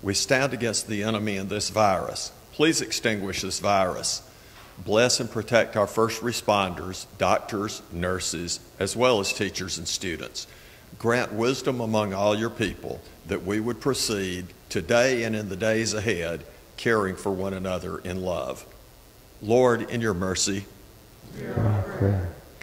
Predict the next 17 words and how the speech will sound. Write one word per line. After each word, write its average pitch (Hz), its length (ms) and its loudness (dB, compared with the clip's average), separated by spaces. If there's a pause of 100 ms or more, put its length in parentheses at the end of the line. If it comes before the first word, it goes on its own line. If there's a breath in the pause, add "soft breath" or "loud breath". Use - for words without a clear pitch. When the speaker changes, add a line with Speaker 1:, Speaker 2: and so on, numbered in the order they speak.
(920 loud breath)
Speaker 1:
we 131 180 8
remember 131 480 2
before 135 440 2
you 104 260 -2
all 101 200 6
your 127 160 0
servants 101 520 2
who 107 120 0
have 92 140 -4
departed 104 500 0
this 117 220 -2
life 104 360 4
in 101 100 -2
your 98 120 -2
faith 104 380 0
and 110 120 -4
fear, 101 400 -4